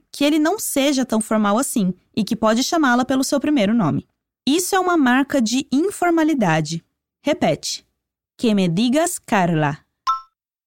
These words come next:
A palavra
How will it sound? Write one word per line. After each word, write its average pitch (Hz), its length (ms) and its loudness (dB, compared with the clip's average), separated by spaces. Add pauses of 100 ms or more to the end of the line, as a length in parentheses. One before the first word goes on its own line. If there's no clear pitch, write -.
(2250)
A 196 80 -2
palavra 311 560 2